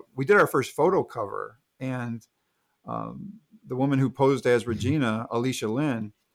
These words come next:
she came in from Pittsburgh. I met her at Steel City Con, and, um, she just immediately, when I met her, she was cosplaying right across from me as a, a character from this Heroinberg series. But I just,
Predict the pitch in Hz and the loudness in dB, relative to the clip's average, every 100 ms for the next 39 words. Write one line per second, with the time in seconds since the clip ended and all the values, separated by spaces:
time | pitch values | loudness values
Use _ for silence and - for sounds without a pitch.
0 | _ _ _ - 139 151 131 127 123 117 | _ _ _ -10 -4 0 0 0 -2 -6
1 | 104 151 147 - 110 110 117 127 123 120 | -2 -2 -2 -4 -2 0 0 0 2 2
2 | 113 107 - - 117 107 160 175 - 120 | 2 -2 -6 -6 -6 -4 -4 -4 -4 -8
3 | 117 120 - _ _ _ _ _ _ 123 | -8 -10 -14 _ _ _ _ _ _ -6
4 | 117 110 107 107 101 - 117 110 107 - | -4 -4 -2 -4 -6 -10 -10 -8 -10 -2
5 | 180 160 147 - _ 170 143 147 185 147 | 0 4 2 0 _ -6 0 4 4 4
6 | 131 131 127 135 135 113 135 113 156 160 | 2 0 0 0 2 2 0 0 2 2
7 | 160 127 120 117 117 160 - 151 139 - | 2 -2 0 0 2 2 2 2 0 -2
8 | 117 113 117 110 101 - 55 - - - | -4 -2 -4 -8 -6 -8 -8 -10 -14 -6
9 | 131 117 117 110 120 104 - 160 160 117 | 0 2 0 -6 -6 -6 0 2 4 2
10 | 107 107 - 107 107 107 - _ _ _ | -2 -6 -8 -8 -8 -10 -16 _ _ _
11 | _ _ _ 131 120 - _ _ _ - | _ _ _ 0 0 -2 _ _ _ -8
12 | 143 135 143 | -4 0 -2